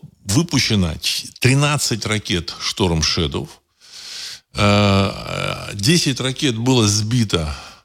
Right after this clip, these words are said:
системами П В О Российской Федерации. А одна ракета упала куда-то по пути. Две ракеты долетели.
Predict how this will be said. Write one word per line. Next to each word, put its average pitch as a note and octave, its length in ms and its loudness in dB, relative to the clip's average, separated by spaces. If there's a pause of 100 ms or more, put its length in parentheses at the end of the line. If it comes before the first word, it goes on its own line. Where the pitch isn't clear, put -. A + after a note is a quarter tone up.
системами G2 760 2
П F#2 160 0
В G#2 100 2
О F2 380 0 (160)
Российской G2+ 560 -4
Федерации. C3+ 760 -2 (580)
А G#2+ 240 2
одна D3+ 260 2
ракета A2+ 520 0
упала F#2 520 0
куда-то A#2+ 420 -2
по A2+ 140 -4
пути. G#2+ 480 -2
Две A2+ 480 4
ракеты C#3 400 0
долетели. G2+ 720 -2